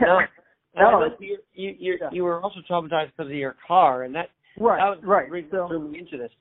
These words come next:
Speaker 2: Right. So, so what happens is, is that, like, as I, as I mentioned earlier, I saw my car. I knew it was in bad shape. But by the time, you know, you know, the water started to cool down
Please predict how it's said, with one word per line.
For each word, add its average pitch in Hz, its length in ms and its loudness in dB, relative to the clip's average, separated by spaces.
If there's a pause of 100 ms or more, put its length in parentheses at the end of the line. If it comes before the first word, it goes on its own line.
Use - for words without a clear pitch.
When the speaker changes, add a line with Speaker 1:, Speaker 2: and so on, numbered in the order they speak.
(400)
Speaker 2:
Right. 180 280 -2 (140)
So, 185 280 -2
so 190 120 -4
what 185 140 -6
happens 202 380 -6
is, 160 200 -10 (120)
is 165 100 -18
that, 151 320 -4
like, 156 240 -8 (1800)
as 202 200 0
I, 262 60 0 (320)
as 202 100 -2
I 214 160 -8
mentioned 190 300 -10
earlier, 170 520 -6
I 170 200 -2
saw 190 120 -6
my 170 180 -6
car. 160 360 -8
I 165 120 -10
knew 160 280 -14
it 156 80 -14
was 160 100 -20 (160)
in 139 80 -20 (160)
bad 147 200 -4 (100)
shape. 139 240 -12 (580)
But 170 120 -6
by 180 180 4
the 196 100 -4 (100)
time, 170 320 -2
you 160 80 -2
know, 151 400 -4 (260)
you 202 80 -6
know, 170 100 -4
the 151 60 -2
water 151 300 0
started 156 180 -8
to - 140 -16
cool 165 160 -6
down 151 380 -6